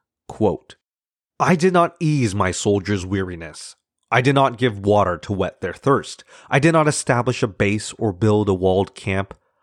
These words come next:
I did not fear Rusa's massed army. I had contempt for his cavalry. I did not glance at the vast numbers of his armored chariot warriors.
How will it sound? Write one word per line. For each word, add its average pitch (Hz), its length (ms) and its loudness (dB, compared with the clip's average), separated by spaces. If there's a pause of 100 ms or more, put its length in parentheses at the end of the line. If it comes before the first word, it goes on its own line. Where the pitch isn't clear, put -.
(140)
I 117 80 0
did 123 160 2
not 107 180 2
fear 107 380 0
Rusa's 92 440 -2
massed 82 400 -8
army. 85 460 -6 (760)
I 117 60 2
had 113 240 0
contempt 117 500 -2
for - 160 0
his 98 120 -2
cavalry. 98 640 0 (460)
I 123 100 2
did 123 80 -2
not 135 240 0
glance 113 380 0
at 101 80 -2
the 98 60 -4
vast 107 380 0
numbers 104 440 0
of 95 80 -2
his 98 120 0
armored 101 320 0
chariot 92 440 -4
warriors. 98 800 0